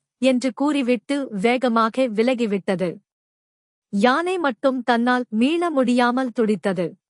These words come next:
ஆனால் அதற்கு விட்டுவிட மனமில்லை. அதிக நேர போராட்டத்திற்கு பிறகு, குளத்தில் மிதந்து வந்த ஒரு பெரிய கிளையை பற்றிக் கொண்டு, யானை மெதுவாக மேலே ஏறி, உயிருடன் தப்பி வந்தது.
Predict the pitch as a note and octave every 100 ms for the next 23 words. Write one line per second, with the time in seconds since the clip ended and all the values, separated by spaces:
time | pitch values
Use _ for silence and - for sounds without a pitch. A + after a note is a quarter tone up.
0 | _ _ _ _ _ _ _ - B3+ C4+
1 | C4 F#3 - B3 C4 D#4 - F4+ B3 B3
2 | D#4 B3+ C4 C#4 A3+ G#3+ A#3 G#3+ F3+ D#3+
3 | F#3 _ _ _ _ _ _ B3+ C#4 F4
4 | G4+ D4 C#4+ E4 - B3 B3+ A#3+ A#3 B3
5 | A3+ A#3 G3+ G3 F3+ G#3+ D#4 _ _ _
6 | - D#4 F4 - F#4+ F#4+ B3+ A#3 B3+ B3+
7 | B3 A#3+ A#3+ C4 A3+ B3 B3+ - B3 D4
8 | E4+ - A3+ A3+ A3+ G3 F#3 - F#3+ G#3
9 | G#3 A#3+ F4+ _ _ _ - A3+ C4+ E4+
10 | F#4 D#4 A#3+ A#3+ B3+ C4 D4 C4+ G#3+ A#3+
11 | B3+ C#4 G#3 G3 A#3 A#3+ _ _ _ C4+
12 | D#4+ F4+ D#4+ D4+ B3+ A3 - A#3+ G3+ F#3
13 | F3+ F3+ E3